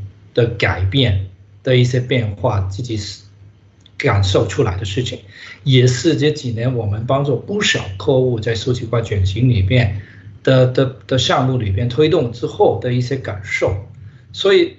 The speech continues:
总体来说，如果这五块事情，现在你们看到这五块事情，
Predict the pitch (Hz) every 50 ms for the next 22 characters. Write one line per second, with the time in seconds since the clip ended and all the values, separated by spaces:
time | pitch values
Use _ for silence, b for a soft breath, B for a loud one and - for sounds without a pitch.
0 | - - - - 220 269 254 - - 190 220 165 120 120 127 123 - - 156 123
1 | 110 123 - - - 156 151 - - 147 - - - - 104 101 - - 131 123
2 | 120 - 135 127 - 117 110 - 135 127 131 131 127 107 101 95 98 - - 139
3 | 123 117 107 107 117 123 123 104 95 - 123 113 101 - - 117 - - -